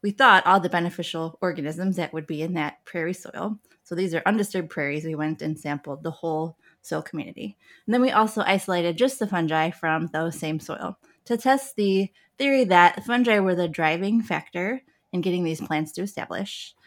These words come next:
And also because culturing things from the soil is a viable restoration tool, whereas collecting whole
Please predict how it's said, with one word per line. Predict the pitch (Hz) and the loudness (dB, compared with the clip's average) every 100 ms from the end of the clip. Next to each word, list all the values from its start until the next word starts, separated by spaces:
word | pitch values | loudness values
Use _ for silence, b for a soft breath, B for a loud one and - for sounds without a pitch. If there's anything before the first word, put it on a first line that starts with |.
| b b | b b
And | 214 214 214 - | 0 2 2 4
also | 277 320 | 4 2
because | 233 196 202 165 156 156 160 - - | -2 0 2 4 4 0 -6 -12 -10
culturing | - 302 302 208 185 | 2 2 4 0 0
things | 175 160 | -2 -2
from | 170 | -4
the | 156 | -4
soil | - 151 151 151 B B B - | -4 -4 -4 -6 B B B 2
is | 226 240 202 | 4 6 4
a | |
viable | 180 160 170 180 175 170 160 | 4 6 6 4 2 2 0
restoration | - 180 - 170 - 165 | -2 -4 -2 -6 -4 -4
tool, | - 180 202 269 b b | -2 0 0 -4 b b
whereas | 185 180 170 160 | 2 4 4 0
collecting | - 214 202 202 175 175 160 | -2 0 0 0 -2 0 -2
whole | 160 214 196 185 160 | 0 2 2 2 -4